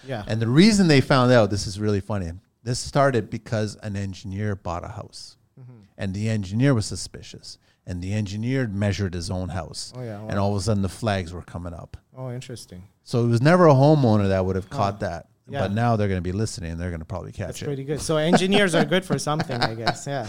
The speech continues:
Speaker 2: <laughs>
Speaker 1: That's
Speaker 2: Engineers are
Speaker 1: interesting.
Speaker 2: good for a bunch
Speaker 1: Nah,
Speaker 2: of
Speaker 1: I'm kidding.
Speaker 2: things,
Speaker 1: I'm
Speaker 2: man.
Speaker 1: kidding.
Speaker 2: So,
Speaker 1: They're, they're good people.
Speaker 2: um,
Speaker 1: So
Speaker 2: are we, you know what? You bring up a really good point. Are we over-engineering? We've always said
Speaker 1: We're
Speaker 2: this,
Speaker 1: always
Speaker 2: man.
Speaker 1: over-engineering, and, you know, I get it. It's, it's standard.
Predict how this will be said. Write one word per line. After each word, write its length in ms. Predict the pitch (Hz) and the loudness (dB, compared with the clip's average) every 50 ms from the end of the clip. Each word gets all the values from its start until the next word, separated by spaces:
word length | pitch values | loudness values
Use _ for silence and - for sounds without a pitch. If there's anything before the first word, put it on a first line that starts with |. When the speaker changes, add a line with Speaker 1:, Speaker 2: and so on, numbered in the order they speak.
| - - | -10 -12
Speaker 2:
<laughs> 120 | - 214 | -10 -8
Speaker 1:
That's 140 | 180 147 285 320 330 | 0 0 0 2 2
Speaker 2:
Engineers 300 | 339 330 320 311 285 233 | 2 2 4 4 4 4
are 40 | 254 | 4
Speaker 1:
interesting. 60 | 226 | 6
Speaker 2:
good 160 | 220 220 214 | 6 6 6
for 180 | 220 - 208 196 | 6 6 6 6
a 40 | 180 | 6
bunch 340 | 127 127 143 156 156 147 165 | 6 6 6 6 8 6 6
Speaker 1:
Nah, 60 | 185 | 4
Speaker 2:
of 40 | 147 | 4
Speaker 1:
I'm 60 | 127 | 6
kidding. 180 | 131 123 117 | 4 4 6
Speaker 2:
things, 160 | 110 107 107 135 | 6 4 2 2
Speaker 1:
I'm 60 | 110 | 0
Speaker 2:
man. 200 | 107 107 104 113 | 2 2 2 2
Speaker 1:
kidding. 120 | 123 135 139 | 2 0 0
Speaker 2:
So, 380 | 135 - 165 170 170 160 160 | -2 -2 2 4 6 6 4
Speaker 1:
They're, 220 | 160 156 143 151 143 | 4 0 -6 -6 -6
they're 20 | |
good 260 | 120 123 120 107 - | -6 -8 -10 -12 -12
people. 340 | - 120 110 _ _ - 151 | -14 -18 -18 _ _ 4 8
Speaker 2:
um, 360 | 170 175 175 170 160 151 143 | 8 10 10 10 8 6 2
Speaker 1:
So 80 | - - | 2 6
Speaker 2:
are 100 | 151 160 | 10 10
we, 260 | 165 170 202 220 214 214 | 10 10 10 8 8 6
you 140 | 170 175 196 | 6 8 8
know 120 | 190 175 | 8 10
what? 180 | 170 180 208 190 | 8 8 8 8
You 100 | 175 170 | 6 6
bring 200 | 156 175 175 180 | 6 6 6 6
up 80 | 170 | 4
a 40 | 165 | 6
really 220 | 160 160 160 151 | 6 6 6 6
good 160 | 147 147 143 143 | 6 4 4 4
point. 280 | - 208 208 190 151 135 | 6 6 6 6 6 6
Are 60 | 127 | 6
we 160 | 127 139 143 | 6 6 8
over-engineering? 760 | 147 151 147 139 147 147 147 147 131 135 143 151 170 180 160 127 | 8 8 8 8 6 6 6 4 2 0 0 2 4 4 4 4
We've 180 | 113 113 113 110 | 4 4 4 4
always 260 | 135 143 143 139 131 | 4 4 4 2 0
said 220 | 120 - - 165 156 | -2 0 0 0 2
Speaker 1:
We're 100 | 147 151 | 4 4
Speaker 2:
this, 60 | 156 | 6
Speaker 1:
always 280 | 170 185 185 185 170 139 | 6 6 6 4 2 2
Speaker 2:
man. 40 | 127 | 2
Speaker 1:
over-engineering, 840 | 139 139 127 135 135 135 139 131 135 135 139 139 143 156 165 190 196 | 0 -2 -2 -2 -4 -4 -6 -6 -6 -6 -6 -4 -4 -4 -4 -6 -6
and, 300 | - 135 127 123 120 113 - | -8 -8 -8 -8 -8 -10 -10
you 100 | - 151 | -8 -6
know, 140 | 147 131 123 131 | -6 -4 -6 -6
I 140 | 120 139 | -6 -6
get 200 | 143 123 139 135 | -4 -4 -4 -4
it. 220 | 127 131 160 160 - | -4 -6 -8 -8 -10
It's, 240 | - 127 - - - | -12 -10 -10 -10 -10
it's 160 | - 120 - - | -10 -10 -10 -10
standard. 500 | - - 135 135 131 123 120 131 160 | -8 -6 -6 -6 -6 -6 -6 -8 -8